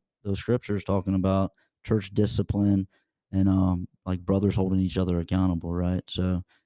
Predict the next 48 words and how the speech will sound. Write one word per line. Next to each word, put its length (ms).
and, 200
uh, 80
that's, 340
I 120
think 160
they, 160
that's 200
one 140
of 40
the 60
ones 300
that 100
I've 280
seen 360
over 320
my 160
short 300
walk 280
that 120
have 140
been 240
butchered, 520
and 260
more 280
the, 180
along 320
the 80
context 580
of, 200
uh, 320
you 60
know, 160
"It's 140
okay 280
for 200
me 160
to 100
gather 460
inside 340
of 80
my 160
house." 340
I 40
think 180
people 240
have 100
used 260
that 200